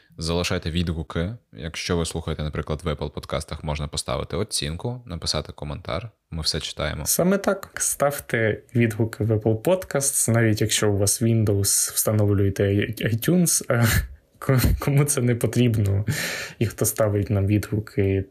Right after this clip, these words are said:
Speaker 2: та підписується на нас на всіх платформах, ми дуже дякуємо.
Speaker 1: Вітаємо вас з Днем Незалежності України.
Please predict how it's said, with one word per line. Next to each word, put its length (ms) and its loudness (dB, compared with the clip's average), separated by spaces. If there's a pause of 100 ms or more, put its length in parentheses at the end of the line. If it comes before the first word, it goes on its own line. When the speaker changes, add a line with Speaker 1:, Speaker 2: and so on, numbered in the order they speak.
Speaker 2:
та 160 2
підписується 720 0
на 80 2
нас 200 0
на 60 -2
всіх 260 -2
платформах, 580 0
ми 60 2
дуже 240 2
дякуємо. 680 0
Speaker 1:
Вітаємо 480 0
вас 440 0
з 140 -6
Днем 180 0
Незалежності 680 0
України. 680 0